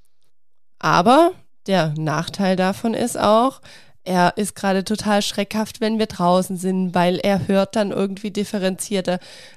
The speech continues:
neue Geräusche, andere Geräusche, dann erschreckt's ihn, dann will er hoch zur Mama auf den Arm. Das will er sowieso ständig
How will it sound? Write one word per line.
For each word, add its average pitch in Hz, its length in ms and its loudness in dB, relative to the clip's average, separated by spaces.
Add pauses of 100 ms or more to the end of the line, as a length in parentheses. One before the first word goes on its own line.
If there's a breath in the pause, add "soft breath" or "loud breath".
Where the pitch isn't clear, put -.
neue 202 360 2
Geräusche, 180 760 2
andere 196 400 0
Geräusche, 180 580 0
dann 185 280 -2 (680 loud breath)
erschreckt's 247 720 -2
ihn, 208 260 0
dann 202 180 0
will 233 140 0
er 233 120 4
hoch 220 260 4
zur 240 160 -4
Mama 220 260 4
auf 247 180 -2
den 233 200 -2
Arm. 170 400 2
Das 220 220 -2
will 226 120 0
er 226 160 2
sowieso 190 560 0
ständig 196 800 -2